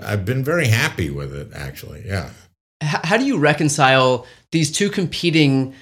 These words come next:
Speaker 2: like, personas for you? Because I know that for a few years in the Senate, you were afraid to make anybody laugh because it would kind of undermine your, the gravitas of being a senator.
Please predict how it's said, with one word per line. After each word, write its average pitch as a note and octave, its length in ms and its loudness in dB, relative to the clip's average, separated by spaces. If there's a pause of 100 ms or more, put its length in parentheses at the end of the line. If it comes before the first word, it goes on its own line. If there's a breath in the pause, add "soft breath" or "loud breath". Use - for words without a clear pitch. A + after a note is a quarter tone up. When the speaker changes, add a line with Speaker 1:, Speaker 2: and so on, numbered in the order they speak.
(160 loud breath)
Speaker 2:
like, C3 240 -4
personas D3+ 580 2
for C#3 120 -4
you? A#2 160 -2
Because B2+ 260 -2
I C#3+ 80 6
know D#3+ 160 6
that E3 220 4
for - 220 0
a C#3 40 6
few F3+ 200 -2
years G3+ 360 2
in D3+ 60 2
the C3 60 2
Senate, B2 420 -2
you C#3+ 160 2
were D3 160 6
afraid D3 400 4
to C#3 240 -2
make D3 240 2
anybody F#3 340 6
laugh A#2 260 -2
because A#2+ 360 -4
it A2+ 100 -4
would A2+ 220 -6
kind B2+ 160 -4
of A#2+ 100 -4
undermine C3 560 0
your, B2 160 -2
the B2 160 -8
gravitas B2+ 800 0
of A2+ 140 -12
being A#2 220 -4
a A#2 40 -8
senator. B2+ 520 -2